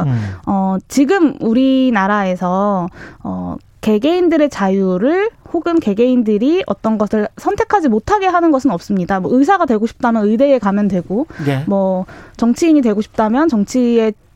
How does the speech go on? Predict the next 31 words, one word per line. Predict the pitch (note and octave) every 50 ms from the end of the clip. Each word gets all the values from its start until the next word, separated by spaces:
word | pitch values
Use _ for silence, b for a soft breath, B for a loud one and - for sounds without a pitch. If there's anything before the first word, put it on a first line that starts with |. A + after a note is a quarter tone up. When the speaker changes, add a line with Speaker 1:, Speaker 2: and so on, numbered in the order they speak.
| - -
Speaker 2:
뛰어들면 | E4 F#4 F#4 D4 A#3 G#3 A3 A3+ A3
되고, | G3 G3 F3 - - G3 B3+ D4+ D4+ -
Speaker 1:
예. | D3
Speaker 2:
국회의원이 | C3 A#2+ E4 E4+ E4+ D#4+ D4+ C#4+
되고 | A3 G3+ F#3+ G3+
싶다면 | - - - A3+ G#3+ A3 B3 C#4
출마를 | - - G4 G4+ G4+ F#4+ F4+ E4 D4 D4
하면 | - F#4+ G4 G4 F#4 E4+ D4+ B3+
되지만, | G3+ A3 G3+ F#3+ A3 G#3 G3+ A3+ B3 A3+ G3 -
Speaker 1:
되죠. | C#3+ C#3 A#2+ A#2 C3 C#3 F#3+ - -
Speaker 2:
예, | G3 G3
현실적으로 | A#3+ F4 G4+ A4 B4 A#4 - G4+ G4 F4 D#4+ E4 D#4 D4+ D4+ D4+ C#4+ -
예를 | A3+ B3+ F4 F#4+
들면 | D4+ C#4 B3+ B3 A#3+
정치인이 | - G3+ G#3 G#3 - G4+ G4+ G4 F#4 D#4+
된다라고 | A3 G#3 G3 G3 G3 F#3 F3 F3+ G3 F#3+
이야기를 | F3+ F#3 G3 G3+ F#3 G3+ F#3+ G3+
했을 | C4 C#4 - D4 C4+
때, | - - - E3+ E3+ F3+ F#3+ G3 F#3+ D#3+ C3+ C3
Speaker 1:
음. | A#2 G#2 F2+ B B B B B
Speaker 2:
국회의원이 | B - A#3+ - G4+ G#4 G#4 G4+ G4 F#4 F4+ E4 D#4+
되는데 | C4+ A#3 G#3+ A3 A3+ A3 A#3
선거에 | B3+ F4 G4 G4 G4 G4 F4+ E4+
엄청난 | B3+ G#3 G#3+ A3+ F#4+ G#4 G#4 F#4 D#4+
비용이 | C#4+ A3 A3 A3+ A#3 A3
듭니다. | - - G#3+ G#3+ G#3+ F#3 - F3 F3+ F#3
보통 | - G3 _ - G3+
지역구 | - - A#3 B3 B3 - B3
선거를 | A#3 B3+ B3 A#3 G#3+ A3+ G#3+ A3 A#3+
한번 | C#4 C4+ C4 B3+ C4
치르면, | - - E4+ D#4 C#4 B3 C#4 E4 G4